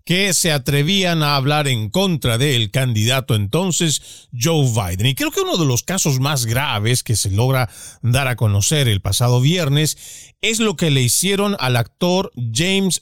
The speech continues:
Woods. Él tiene su cuenta en Twitter, arroba Real James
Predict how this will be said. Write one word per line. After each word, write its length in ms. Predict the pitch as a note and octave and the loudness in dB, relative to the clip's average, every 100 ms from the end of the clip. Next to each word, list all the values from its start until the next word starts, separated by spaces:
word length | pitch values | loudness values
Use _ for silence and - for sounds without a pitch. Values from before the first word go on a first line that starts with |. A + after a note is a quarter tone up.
| - | -6
Woods. 680 | A#2+ B2+ B3+ F#3+ G2 - - | -2 0 2 2 0 -2 -2
Él 180 | G2+ A2 | -4 -2
tiene 200 | E3 F#3+ | 0 0
su 180 | - - | 0 0
cuenta 600 | G3 F#3+ C3+ G#2 F2 F#2 | 0 2 0 0 -2 -2
en 160 | G2 | 0
Twitter, 560 | E3 F#3+ D3+ D#3 F3+ - | 0 0 0 -2 -2 -6
arroba 600 | - A2 A2+ E3 C#3+ A#2 | -6 -4 0 0 2 0
Real 440 | G2 C3+ C#3+ A2 G2 | 0 0 0 0 0
James 440 | B2 C3 A#2+ G2+ | 0 0 0 -4